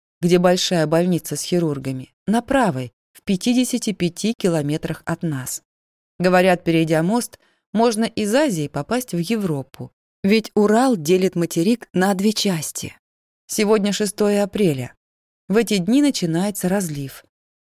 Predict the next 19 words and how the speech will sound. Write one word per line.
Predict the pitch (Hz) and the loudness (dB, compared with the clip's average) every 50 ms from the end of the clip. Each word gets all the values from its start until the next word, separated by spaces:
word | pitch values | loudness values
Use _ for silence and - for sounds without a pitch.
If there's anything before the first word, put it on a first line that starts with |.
| _ _ _ _ | _ _ _ _
Деревянный | - 180 190 208 208 208 190 190 185 190 185 180 | 0 0 2 4 4 4 4 4 4 4 4 4
мост | 180 175 175 170 - - | 4 2 2 0 -2 -6
сняли, | - - 196 202 214 233 226 185 160 | -6 -4 -2 0 2 2 2 0 0
чтобы | 151 - - 170 165 165 170 | -2 -2 -2 -2 0 2 2
не | 175 170 | 2 2
унёс | 175 180 175 165 160 - | 2 2 2 0 -2 -4
паводок. | - - 185 175 151 139 135 131 139 - - - _ _ _ _ | -6 -4 -4 -4 -4 -4 -6 -8 -10 -12 -14 -18 _ _ _ _
Когда | - 190 190 190 190 190 | 0 2 2 4 4 4
лёд | 202 190 185 180 | 4 4 2 2
сойдёт, | - - 160 165 165 196 247 254 - - _ _ _ _ | 0 0 0 0 2 2 2 2 0 -4 _ _ _ _
можно | - 190 226 311 285 269 269 254 | 0 0 2 2 2 2 2 2
будет | 226 254 226 254 247 _ | 2 0 0 -2 -2 _
перебираться | 196 190 180 170 160 165 165 170 180 180 - 175 170 | 0 0 2 2 2 2 4 2 2 0 0 -2 -2
на | 170 160 | -2 -2
ту | - 151 151 | -2 -6 -8
сторону | - - - 196 214 214 214 208 208 208 196 - _ _ - | -6 -4 -4 -2 -2 -2 -2 -2 -4 -4 -6 -10 _ _ -2
на | 196 202 | 0 2
железном | 190 202 196 190 190 190 175 196 202 208 | 2 4 2 2 2 2 0 0 -2 -2
катере, | - - 247 226 185 - - 131 127 123 | -2 0 0 0 0 -2 -4 -6 -6 -8